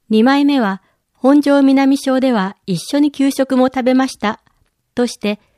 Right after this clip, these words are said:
教室の中での様子です。奥の黒板の前に、六名ほどの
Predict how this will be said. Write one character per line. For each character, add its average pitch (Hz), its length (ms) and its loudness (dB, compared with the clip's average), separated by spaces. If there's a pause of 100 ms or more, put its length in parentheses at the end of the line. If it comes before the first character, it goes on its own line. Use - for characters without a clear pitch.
(180)
教 269 220 0
室 - 200 -12
の 294 140 2
中 302 240 -2
で 233 100 0
の 202 120 -2
様 196 180 -2
子 202 140 -10
で 196 120 -2
す。 - 160 -16 (1200)
奥 294 280 -2
の 240 120 0
黒 196 260 -8
板 240 180 0
の 233 120 -2
前 233 280 -2
に、 196 220 -6 (420)
六 202 280 -2
名 294 200 2
ほ 269 140 -2
ど 269 120 2
の 254 240 0